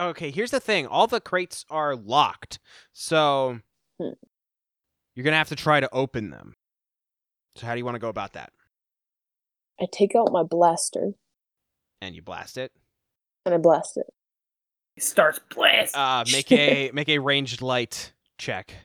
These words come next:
Speaker 1: Uh, it's gonna be simple, so there's no difficulty on it. Uh, just to see how
Speaker 2: Okay.
Speaker 1: many successes it is. Uh, with one success and an advantage, the lock is intact, but it's,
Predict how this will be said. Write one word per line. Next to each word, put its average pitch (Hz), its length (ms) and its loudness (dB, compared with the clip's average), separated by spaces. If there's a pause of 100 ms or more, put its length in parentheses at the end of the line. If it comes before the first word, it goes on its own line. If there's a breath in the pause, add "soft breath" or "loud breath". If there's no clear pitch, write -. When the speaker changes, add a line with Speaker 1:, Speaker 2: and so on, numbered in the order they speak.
(200)
Speaker 1:
Uh, 92 220 -10
it's - 100 -18
gonna 110 140 -12
be 98 100 -12
simple, 113 420 -10
so 113 120 -16
there's 95 180 -12
no 107 160 -8
difficulty 104 600 -12
on 90 160 -12
it. - 260 -18 (560)
Uh, 90 420 -12
just - 160 -16
to 101 80 -16
see 107 180 -14
how 98 140 -8
Speaker 2:
Okay. 98 100 -8
Speaker 1:
many 98 160 -12
successes - 840 -14 (160)
it 80 100 -18
is. 78 380 -18 (1160)
Uh, 135 200 -2
with 120 160 -6
one 147 140 0
success 143 360 -4
and 131 80 -4
an 117 100 -6
advantage, 113 440 -8
the 98 100 -8
lock 113 580 -2
is 113 760 -8 (100)
intact, 123 840 -6 (360)
but 107 300 -6
it's, - 580 -12